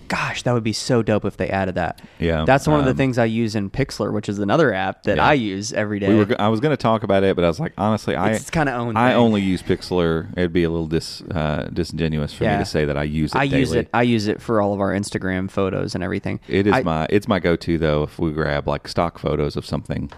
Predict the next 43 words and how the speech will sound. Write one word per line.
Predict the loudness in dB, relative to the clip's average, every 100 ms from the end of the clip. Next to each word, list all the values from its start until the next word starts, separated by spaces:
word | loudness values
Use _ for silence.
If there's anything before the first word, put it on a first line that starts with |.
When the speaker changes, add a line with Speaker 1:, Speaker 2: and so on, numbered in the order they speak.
| -8
Speaker 2:
um, | -4 -2 -2 -4
and | -2
I |
just | -2 0
Speaker 1:
Right. | 0
Speaker 2:
need | -2
to |
get | -2 -2
that | -2
white | 0 -2 -2
background | -4 -4 -4 -2
out, | 0 0 0
Speaker 1:
Yep. | -2 -2
Speaker 2:
it | -4
does | -2 -2
a |
very | -2 -2 0
good | -4
Speaker 1:
Yep. | -2
It's, | -2
Speaker 2:
Photoshop-esque | 0 0 0 -2 0 -2 -2
Speaker 1:
it's | -2 0
a, | 0 0
it's | 0 2
Speaker 2:
way | 4
Speaker 1:
more | 4
Speaker 2:
of | 4
Speaker 1:
of | 2
a, |
Speaker 2:
cutting | 2 0
all | -2
that | -4
crap | -2 -2
Speaker 1:
it's, | -2
Speaker 2:
out. | -2
Speaker 1:
it's | -2 -2
interesting. | -2 0 -2 -6 -6 -2
Speaker 2:
It's | 0
Speaker 1:
Pix- | 0 0
Speaker 2:
a | -2
pixel | -2 -2 -2 0
by | -2 -2
pixel | -4 -8 -10